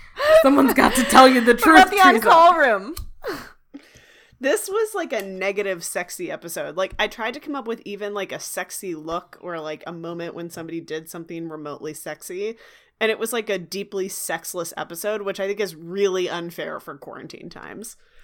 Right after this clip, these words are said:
Speaker 3: 'Cause
Speaker 1: I mean,
Speaker 3: I would take
Speaker 1: according
Speaker 3: basic
Speaker 1: to both
Speaker 2: You know
Speaker 1: of
Speaker 2: what?
Speaker 1: you guys'
Speaker 2: I thought it was
Speaker 1: read
Speaker 2: that,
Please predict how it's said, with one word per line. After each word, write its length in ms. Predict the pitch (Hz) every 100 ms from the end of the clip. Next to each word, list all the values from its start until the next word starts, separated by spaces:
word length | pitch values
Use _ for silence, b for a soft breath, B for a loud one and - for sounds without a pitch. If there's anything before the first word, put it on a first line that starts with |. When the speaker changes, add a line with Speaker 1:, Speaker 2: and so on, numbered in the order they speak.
| -
Speaker 3:
'Cause 300 | 302 233 220
Speaker 1:
I 40 |
mean, 80 | 220
Speaker 3:
I 140 | 226
would 200 | 320 359
take 120 | -
Speaker 1:
according 240 | 370 539 480
Speaker 3:
basic 220 | - 285
Speaker 1:
to 60 | 190
both 140 | - 494
Speaker 2:
You 60 |
know 60 | 254
Speaker 1:
of 40 |
Speaker 2:
what? 160 | 339 349
Speaker 1:
you 60 | 508
guys' 460 | 196 277 359 208
Speaker 2:
I 20 | 190
thought 220 | 269 269
it 120 | 359
was 100 | 392
Speaker 1:
read 80 | 415
Speaker 2:
that, 80 | 220